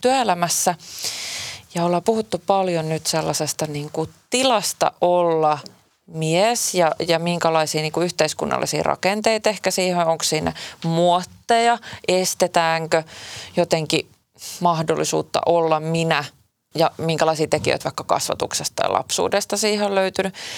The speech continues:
Mut et ajatteletteko te, että, tai mitä te ajattelette, että onks miehillä tilaa puhua tunteista työpaikoilla tai työyhteisöissä? Et jos mä nyt ajattelen vaikka, että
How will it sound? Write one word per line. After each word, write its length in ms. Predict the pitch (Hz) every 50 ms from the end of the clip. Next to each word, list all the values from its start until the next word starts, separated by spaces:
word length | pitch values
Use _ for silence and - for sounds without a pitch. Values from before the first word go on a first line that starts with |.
| - - - -
Mut 140 | - 185 -
et 180 | 190 190 - - -
ajatteletteko 680 | 208 240 262 - _ 214 196 190 180 - - 208 - - -
te, 80 | 185
että, 300 | 175 170 - - 180 - - _ - - - - - - _
tai 100 | - 214
mitä 180 | 214 254 - 415 -
te 100 | 311 262
ajattelette, 460 | 233 240 - - - 165 170 - 175
että 140 | 170 - -
onks 340 | - 262 302 359 - - -
miehillä 680 | 226 214 220 240 254 254 226 214 208 185 175 165 - - - _ _ _ _ _ _ _ _ _ _
tilaa 560 | - 233 240 233 208 185 170 151 147 143 143 - - _ _
puhua 440 | - 165 156 151 160 151 147 135 - - _ _ _ _ _ _ _ _ _ _ _ _ _ _
tunteista 640 | - 160 160 156 147 - 147 139 139 - - 147 - - -
työpaikoilla 880 | 151 151 147 135 131 - - 139 123 - - - - - - - 139
tai 200 | - - 123 120 -
työyhteisöissä? 1000 | - 156 135 - - - - - - - - - - - - - - - - - - - - - - -
Et 100 | - -
jos 120 | 156 -
mä 80 | 175 175
nyt 120 | 170 151
ajattelen 360 | 180 180 175 - 170 160 147 143
vaikka, 240 | 147 147 - 147
että 220 | 147 - - 160